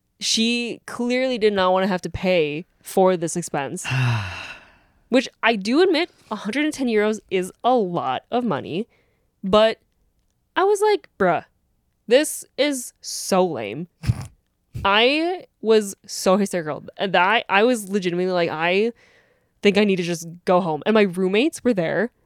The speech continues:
Speaker 1: and they were just, like, witnessing the whole thing. And thank God my French was good, because she was,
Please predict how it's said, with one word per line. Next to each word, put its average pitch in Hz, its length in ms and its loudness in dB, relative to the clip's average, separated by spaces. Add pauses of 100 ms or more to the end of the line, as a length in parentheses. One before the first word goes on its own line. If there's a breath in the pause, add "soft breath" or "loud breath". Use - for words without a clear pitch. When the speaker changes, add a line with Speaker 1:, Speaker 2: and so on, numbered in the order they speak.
Speaker 1:
and 208 160 2
they 208 80 8
were 220 100 6
just, 226 180 -2
like, 233 180 4
witnessing 247 840 -2 (260)
the 185 120 4
whole 180 380 -2
thing. 156 300 -4 (360 loud breath)
And 214 460 0 (100)
thank 392 320 2
God 160 400 -4 (220)
my 196 120 2
French 175 320 -2
was 185 120 -6
good, 156 320 -10 (240)
because 233 440 0
she - 220 -6
was, 262 300 -6